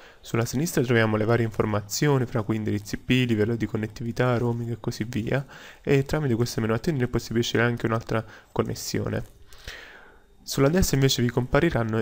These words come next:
i grafici, ossia, eh, inizialmente quelli per mese, dove vi vengono indicati in azzurro i megabyte ricevuti e in, eh, arancione quelli inviati.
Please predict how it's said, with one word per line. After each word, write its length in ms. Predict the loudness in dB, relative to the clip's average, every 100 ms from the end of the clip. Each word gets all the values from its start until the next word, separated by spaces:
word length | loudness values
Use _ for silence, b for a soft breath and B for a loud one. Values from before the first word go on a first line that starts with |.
| -4
i 60 | -4
grafici, 600 | -4 -4 -6 -6 -2 -4 -6 B B B B _ -2
ossia, 680 | -2 0 0 2 2 -4 -10 -8
eh, 280 | 0 0 2
inizialmente 680 | -2 0 0 0 -2 0
quelli 360 | 4 4 4 0
per 200 | 2 2
mese, 340 | 2 -2 -6 -2
dove 180 | 0
vi 180 | 2 2
vengono 340 | 2 0 0 0
indicati 680 | 2 2 2 2 0 -6 -10 B B -2
in 140 | 2
azzurro 460 | 2 4 4 6 4
i 80 |
megabyte 580 | 2 2 2 2 0 0
ricevuti 640 | -2 2 2 2 2 -6 -12
e 100 | -2
in, 200 | -2 0
eh, 320 | 0 0 0 -4 B B -2
arancione 680 | 0 2 0 2 4 2 0
quelli 520 | 0 0 -2 -2 -2
inviati. 680 | -2 0 0 -2 -4 -4